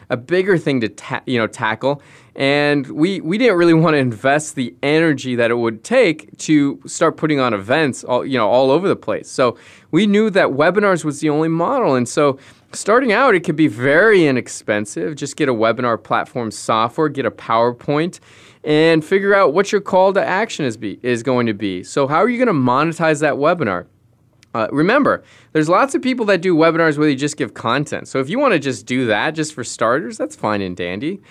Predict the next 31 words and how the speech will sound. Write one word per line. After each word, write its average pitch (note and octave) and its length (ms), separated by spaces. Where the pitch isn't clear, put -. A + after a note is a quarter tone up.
But D3 420
whenever G#3+ 380
I, G3 160
Ira F3+ 320
and E3 80
I D#3 100
do C#3 220
anything, D3+ 480
we're D3 120
always F3+ 220
looking D#3+ 300
at C3 100
the A#2+ 160
angles. D3 540
We're D3 100
always F3+ 160
looking F3 200
at C3 140
how, G#3+ 500
how G#3 220
can C#4+ 180
we G#3+ 140
monetize C3+ 920
this? G#2+ 220
That's E3 160
kind F#3+ 220
of E3 80
like D3+ 300
the C3+ 120
mantra. C3+ 640
And, F#3 440